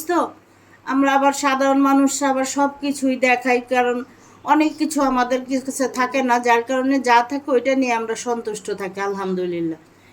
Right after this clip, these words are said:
এখানে আছে শাহি জিরা, জতি, লং, ব-, এই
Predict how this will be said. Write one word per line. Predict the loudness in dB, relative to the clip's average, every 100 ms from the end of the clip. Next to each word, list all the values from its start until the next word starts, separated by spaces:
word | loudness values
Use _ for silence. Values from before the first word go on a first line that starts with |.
| -10
এখানে | -8 -4 -2 -2
আছে | 0 -2
শাহি | -2 -2 0 0
জিরা, | 0 2 0
জতি, | 2 0 0 -4 -8 -8 -12 _ _ _ _ _ -4
লং, | 2 4 2 2 -2 -4 -18 _ _
ব-, | -2 0 2 -2 -4
এই | -2